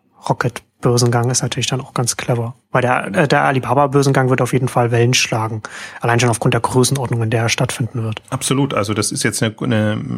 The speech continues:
Speaker 2: eine ganz gute Kombination und die versuchen, also man, man merkt ja jetzt, jetzt, jetzt geht es eigentlich in so eine Richtung rein und dann ist es ja so ein bisschen self-fulfilling. Da hat man
Speaker 1: Ja.
Speaker 2: die, die gro-, man hatte jetzt schon ein paar große Börsengänge, man hat Alibaba, das einem immer so,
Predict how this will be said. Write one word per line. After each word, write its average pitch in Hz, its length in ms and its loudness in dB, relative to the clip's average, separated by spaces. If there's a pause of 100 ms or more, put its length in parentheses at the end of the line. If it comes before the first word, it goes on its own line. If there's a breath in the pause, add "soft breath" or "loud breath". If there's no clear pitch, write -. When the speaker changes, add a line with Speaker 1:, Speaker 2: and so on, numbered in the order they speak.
Speaker 2:
eine 120 120 -2
ganz 110 220 0
gute 123 160 -2
Kombination 113 540 2
und 117 80 2
die 113 40 -2
versuchen, 117 420 0
also 110 180 0
man, 110 220 0
man 110 140 -4
merkt 117 220 -2
ja 110 60 2
jetzt, 101 240 -4
jetzt, 160 420 -12
jetzt - 280 -10 (1300 loud breath)
geht 123 200 -2
es 135 120 -2
eigentlich 117 220 0
in 113 80 -2
so - 80 0
eine 110 160 2
Richtung 120 340 0
rein 110 340 2
und 107 120 0
dann 110 120 2
ist 107 80 -2
es 107 80 -6
ja 107 100 2
so 104 80 -2
ein - 20 -2
bisschen 107 240 -2
self-fulfilling. 98 1000 -4
Da 101 80 -8
hat 104 160 -6
man 110 120 0
Speaker 1:
Ja. 120 60 0
Speaker 2:
die, 104 300 -4 (600)
die 110 100 -4
gro-, 123 180 -4
man 123 140 2
hatte 131 200 0
jetzt 139 140 0
schon 143 120 -2
ein 135 40 -2
paar 127 140 -2
große 127 320 0
Börsengänge, 113 640 0
man 98 180 0
hat 104 220 -6 (440 loud breath)
Alibaba, 110 540 0
das 123 200 0
einem 117 260 -2
immer 107 320 -2
so, 95 380 -6